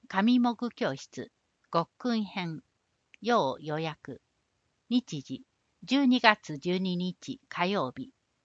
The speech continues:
十時から十一時三十分。受付、九時四十五分から十時。場所、保健センター。内容、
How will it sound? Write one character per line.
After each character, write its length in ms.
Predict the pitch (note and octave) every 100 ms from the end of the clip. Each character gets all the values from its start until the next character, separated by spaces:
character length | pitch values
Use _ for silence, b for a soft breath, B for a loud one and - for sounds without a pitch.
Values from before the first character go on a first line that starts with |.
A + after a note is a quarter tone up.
| -
十 260 | E3+ C#4 A3
時 140 | C#3+
か 160 | - C3
ら 180 | C3 -
十 220 | F3+ A#3
一 240 | A#3 - G3
時 160 | C#3+
三 300 | C#3 F3+ E3+
十 160 | D#3 D#3 _
分。 220 | A#2+ A#2+ - _ _ _ _ _
受 260 | F#3+ F3+ B3 -
付、 380 | - - G3 - _ _ -
九 120 | D4
時 200 | - F3
四 240 | F#3 A3
十 200 | D#3 C#3+
五 160 | C#3+ D#3
分 260 | D#3 E3+ C#3
か 160 | C3+
ら 180 | B2+ - -
十 300 | F#3+ G#3+ D3
時。 220 | - - _ _ _ _ _ _ _ _ -
場 200 | F3+ F3+
所、 340 | - A3+ - _ _
保 140 | - F#3
健 280 | - B3 A#3
セ 220 | - G3+
ン 100 | C3 -
タ 240 | A#2+ -
ー。 760 | _ _ _ _ _ _ _ -
内 260 | F3+ G#3 G3
容、 320 | F3+ E3